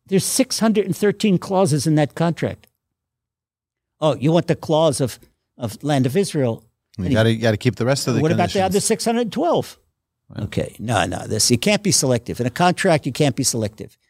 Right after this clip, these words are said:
Speaker 1: You gotta do the whole deal and keep the whole deal. Otherwise, it's a breach of contract. And
Speaker 2: So,
Speaker 1: so
Speaker 2: so I, I know that you made it, uh, to Eish HaTorah, where,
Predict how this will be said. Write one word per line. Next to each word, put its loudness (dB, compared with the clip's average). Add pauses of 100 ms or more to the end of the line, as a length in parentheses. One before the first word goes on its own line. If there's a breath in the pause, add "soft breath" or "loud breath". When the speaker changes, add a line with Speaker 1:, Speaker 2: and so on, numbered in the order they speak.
(200)
Speaker 1:
You -8
gotta 2
do 0
the 4
whole 4
deal 2 (160 loud breath)
and -16
keep 0
the 0
whole 0
deal. 0
Otherwise, -2
it's -4
a -4
breach -4
of -12
contract. -4 (320)
And 0
Speaker 2:
So, 2
Speaker 1:
so -4 (380)
Speaker 2:
so -2
I, -2
I 0
know 2
that -2
you -2
made 2
it, -4 (120)
uh, -8 (160)
to 0 (120)
Eish 2
HaTorah, 0
where, 0